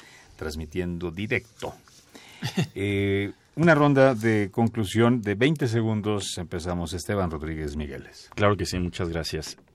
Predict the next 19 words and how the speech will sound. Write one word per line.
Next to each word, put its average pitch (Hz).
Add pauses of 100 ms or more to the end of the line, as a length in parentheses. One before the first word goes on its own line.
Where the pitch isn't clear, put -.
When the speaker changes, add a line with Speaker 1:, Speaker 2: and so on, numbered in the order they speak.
(120)
Speaker 3:
Yo 131
creo 156
que 147
el 123
espacio 135
académico 98
que 85
hemos 95
logrado 87
construir 85
puede 92
servirnos 90
principalmente 90
de -
punto 92
de 82
partida 95
para 85
atender 90